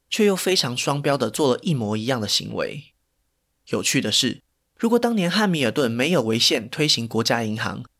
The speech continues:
那么现在杰佛逊就没有钱去违宪购买路易斯安那。这两位政治立场相反的开国元勋，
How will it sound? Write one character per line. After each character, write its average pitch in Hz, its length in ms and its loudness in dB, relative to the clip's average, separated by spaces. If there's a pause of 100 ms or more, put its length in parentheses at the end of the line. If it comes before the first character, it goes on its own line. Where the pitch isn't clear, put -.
(260)
那 233 60 4
么 202 80 4
现 202 160 2
在 196 100 2
杰 131 160 0
佛 120 140 0
逊 135 180 0
就 165 160 0
没 135 200 2
有 143 100 2
钱 110 280 -2
去 131 180 -2
违 120 220 2
宪 127 360 0
购 160 160 2
买 104 140 -8
路 127 160 0
易 120 60 -2
斯 - 180 0
安 104 160 -2
那。 110 220 -8 (760)
这 247 140 2
两 135 160 0
位 165 120 4
政 175 220 0
治 165 140 2
立 160 120 2
场 107 220 -4
相 147 200 0
反 127 140 -4
的 113 80 -4
开 135 200 -2
国 117 160 -2
元 110 180 -2
勋， 127 320 -4